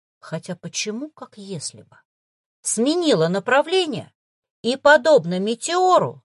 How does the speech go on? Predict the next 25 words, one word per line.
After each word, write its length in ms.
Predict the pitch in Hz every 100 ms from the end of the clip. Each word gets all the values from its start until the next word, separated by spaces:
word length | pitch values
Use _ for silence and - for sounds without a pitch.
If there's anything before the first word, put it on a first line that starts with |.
| _
на 220 | 165 190
огромной 560 | 208 247 269 185 165 170
скорости, 800 | - - 370 311 151 - 135 _ _ _ _ _ _ _
упала 640 | 240 214 _ 349 330 220
в 80 | 151
самый 440 | - 294 302 269 277
центр 540 | - 285 247 254 233
трясины, 800 | - 240 269 - 240 160 127 _ _ _ -
пробив 440 | 190 208 220 -
её 260 | 180 190 185
поверхность, 680 | 214 247 320 - 165 147 -
подобно 500 | 202 240 226 175 180
тому, 320 | 226 262 285
как 280 | 196 180 196
луч 240 | 165 -
света 560 | - 262 359 359 - _ _ _ _ _
пронзает 560 | 175 190 185 294 254
собой 360 | - 160 151 160
вечный 440 | 185 175 - 180
мрак. 440 | 180 151 - _ _ _ _ _ _ _ _ _ _ _ _ -
Как 240 | 349 -
и 40 |
в 140 | 233 _
прошлый 420 | 262 294 - 175
раз, 380 | 151 127 -